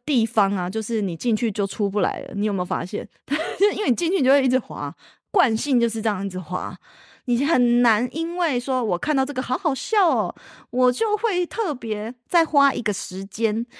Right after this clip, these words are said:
挪出另一部分的注意力去研究这个创作者，然后呢，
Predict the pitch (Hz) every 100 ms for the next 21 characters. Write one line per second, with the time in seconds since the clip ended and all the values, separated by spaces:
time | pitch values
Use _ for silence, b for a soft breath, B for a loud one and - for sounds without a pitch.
0 | B 220 208 - 262 254 240 226 196 269
1 | 233 240 196 220 220 220 208 185 254 202
2 | 202 196 254 220 220 190 269 202 190 185
3 | 135 127 73 107 185 214 180